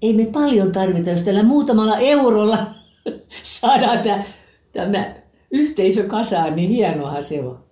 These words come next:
Vuosi sitten, kun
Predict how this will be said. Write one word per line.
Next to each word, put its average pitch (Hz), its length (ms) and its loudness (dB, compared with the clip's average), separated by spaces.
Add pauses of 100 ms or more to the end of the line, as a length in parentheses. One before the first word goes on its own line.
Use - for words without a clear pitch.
(2250)
Vuosi 135 340 -4
sitten, 120 560 -6 (1400)
kun 120 220 -4